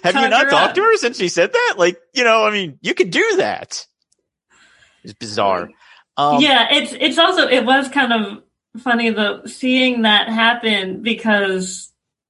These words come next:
Speaker 2: when she eventually does go home, it's a very similar situation.
Speaker 1: Yeah.
Speaker 2: And so, like, you'd think, <laughs> "Stop mentioning stuff you like at home."
Speaker 1: Yeah.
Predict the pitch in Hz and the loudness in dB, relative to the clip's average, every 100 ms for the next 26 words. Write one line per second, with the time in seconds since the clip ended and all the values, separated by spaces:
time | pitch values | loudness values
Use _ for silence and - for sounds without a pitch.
0 | _ 214 240 226 226 220 214 208 208 190 | _ -8 0 0 0 -2 -2 -4 -6 -2
1 | 226 254 - 202 185 196 180 175 175 - | 0 0 0 0 0 0 -2 -2 -6 -10
2 | - 202 202 208 262 330 - 202 202 214 | -10 -4 0 2 4 2 2 -2 0 -2
3 | 254 247 233 247 294 381 - - - - | -2 -4 -2 2 2 0 -6 -10 -14 -18
4 | 233 220 _ 92 90 82 _ _ _ _ | -16 -18 _ -10 -10 -10 _ _ _ _
5 | _ _ _ _ _ _ - 220 208 196 | _ _ _ _ _ _ 0 2 0 -4
6 | - 196 190 208 208 214 202 185 208 220 | -2 -2 -2 -4 -2 0 0 -2 -2 -2
7 | - 254 - - 208 185 - 269 277 233 | 2 0 0 0 0 -2 -8 -2 -2 -2
8 | - 277 330 294 320 285 311 311 285 285 | -2 0 2 2 2 4 4 4 2 -2
9 | - 277 269 285 269 269 277 269 269 311 | 0 0 0 -2 0 0 2 0 2 0
10 | 247 370 320 - _ _ _ _ _ _ | 0 -8 -14 -14 _ _ _ _ _ _
11 | - - 165 294 | -16 -6 -2 -2